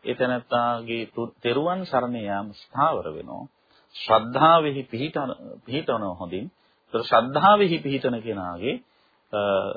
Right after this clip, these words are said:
මේ නිර්වාණගාමී මාර්ගයේ ගමන ස්ථාවරයි. මොකද ශ්‍රද්ධා මූලිකා සබ්බීපි කුසල ධම්මා. ශ්‍රද්ධාව තමයි හැම කුසල ධර්මයකට මුල් වෙන්නේ. ඒතර ඔබ ශ්‍රද්ධාව වැඩි කරගන්න නම් කල යුත්තේ මේ වාගේ ධර්මයේ වැඩි වැඩියෙන්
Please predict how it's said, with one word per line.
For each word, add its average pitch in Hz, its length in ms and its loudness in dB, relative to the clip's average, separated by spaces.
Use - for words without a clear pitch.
මේ 101 200 -4
නිර්වාණගාමී 151 1000 2
මාර්ගයේ 110 640 -2
ගමන 104 380 0
ස්ථාවරයි. 90 640 -2
මොකද 104 180 -10
ශ්‍රද්ධා 123 500 4
මූලිකා 151 500 -2
සබ්බීපි 170 540 -2
කුසල 104 320 -8
ධම්මා. - 480 -12
ශ්‍රද්ධාව 175 520 -4
තමයි 170 240 -6
හැම 135 180 -4
කුසල 147 320 -4
ධර්මයකට 120 540 -6
මුල් 90 200 -12
වෙන්නේ. - 240 -12
ඒතර 127 200 -2
ඔබ 123 200 0
ශ්‍රද්ධාව 117 680 2
වැඩි 123 260 2
කරගන්න 87 460 -4
නම් 107 240 -10
කල 127 140 2
යුත්තේ 127 320 2
මේ 117 160 -4
වාගේ 113 360 -2
ධර්මයේ 117 520 -4
වැඩි 110 200 -4
වැඩියෙන් 120 380 -4